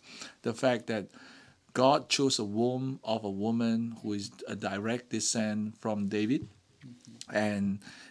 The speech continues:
Speaker 1: and that, that is a bloodline, that is the clarity that this, uh, Jesus Christ of Nazareth, even though he's fully God,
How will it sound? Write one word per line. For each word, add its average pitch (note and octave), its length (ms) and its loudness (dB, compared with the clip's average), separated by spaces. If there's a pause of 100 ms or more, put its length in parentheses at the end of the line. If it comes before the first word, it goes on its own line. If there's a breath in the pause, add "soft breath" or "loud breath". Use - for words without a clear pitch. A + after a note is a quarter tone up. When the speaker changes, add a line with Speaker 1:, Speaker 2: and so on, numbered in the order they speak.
Speaker 1:
and G#2 240 0
that, G#2+ 280 0 (160)
that G#2 260 -2
is G2+ 180 -2
a F#2 60 -4
bloodline, B2+ 920 2
that F#2+ 240 -2
is F#2 300 -4
the F2 380 -8 (420 loud breath)
clarity C3 800 6
that G#2 400 -4
this, - 420 0 (100)
uh, G#2+ 240 -6
Jesus B2+ 480 4
Christ G#2+ 320 4
of F#2+ 60 -4
Nazareth, G2 760 0
even B2+ 380 2
though G#2+ 300 0
he's G2+ 240 -4
fully C#3+ 440 2
God, G#2 400 -4